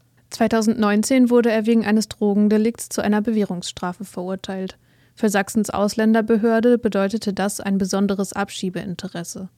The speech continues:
Im Juli diesen Jahres wurde Robert A. bei einem seiner regelmäßigen Besuche in der Ausländerbehörde überraschend festgenommen und zum Flughafen in Frankfurt am Main verschleppt. Dank des Engagements des Sächsischen Flüchtlingsrats und breiter Unterstützung aus der Zivilgesellschaft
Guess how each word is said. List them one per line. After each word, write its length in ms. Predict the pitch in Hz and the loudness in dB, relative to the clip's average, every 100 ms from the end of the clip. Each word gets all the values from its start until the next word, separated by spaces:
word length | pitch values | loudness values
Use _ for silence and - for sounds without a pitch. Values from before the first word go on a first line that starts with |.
| _ _ _ | _ _ _
Im 140 | 226 | 6
Juli 280 | 220 240 262 | 8 8 6
diesen 280 | 226 214 208 | 4 4 6
Jahres 500 | 196 190 233 240 - | 4 2 2 0 0
wurde 160 | 214 208 | 0 2
Robert 440 | 214 196 190 - | 2 2 0 -2
A. 280 | 185 190 214 | -2 0 0
bei 240 | 214 190 | 0 0
einem 220 | 202 220 | 4 6
seiner 340 | 226 214 214 214 | 6 4 2 2
regelmäßigen 600 | 220 226 196 185 190 190 | 2 4 2 0 -2 -2
Besuche 440 | 185 180 208 220 | -2 -2 -2 -2
in 120 | 208 190 | 0 0
der 160 | 185 | 0
Ausländerbehörde 840 | 185 185 196 196 196 196 185 196 190 | -4 -4 -2 0 0 -2 -4 -4 -4
überraschend 580 | 190 185 196 - 190 - | -4 -4 -4 -6 -8 -6
festgenommen 760 | 208 - - 180 175 190 208 _ _ | -6 -6 -8 -6 -4 -2 -2 _ _
und 160 | - 208 | -2 2
zum 160 | 220 208 | 2 2
Flughafen 540 | 240 240 185 175 196 | 0 -2 -2 -4 -2
in 120 | 202 | -4
Frankfurt 520 | - 180 175 180 175 | -4 -6 -8 -8 -6
am 100 | 208 | -2
Main 260 | 202 165 165 | -2 -2 -6
verschleppt. 600 | - 175 - 160 _ - _ _ _ | -10 -12 -10 -12 _ -20 _ _ _
Dank 180 | 214 226 | 0 2
des 140 | 254 214 | 2 0
Engagements 680 | 202 190 180 190 202 233 | 0 0 -2 -2 0 0
des 160 | - 196 | -2 -4
Sächsischen 460 | 202 - 208 - 190 | -4 -4 -4 -2 -2
Flüchtlingsrats 840 | 233 - 185 185 - 180 202 - | -2 -2 -6 -8 -8 -6 -4 -2
und 140 | 214 | -4
breiter 360 | 190 214 240 214 | -2 -2 0 -2
Unterstützung 600 | 214 208 - 226 - 202 | -2 -4 -4 -6 -4 -4
aus 140 | 185 | -4
der 140 | - 190 | -6 -8
Zivilgesellschaft 1040 | - 202 220 214 190 175 175 196 208 - | -4 0 0 0 -4 -6 -6 -6 -8 -10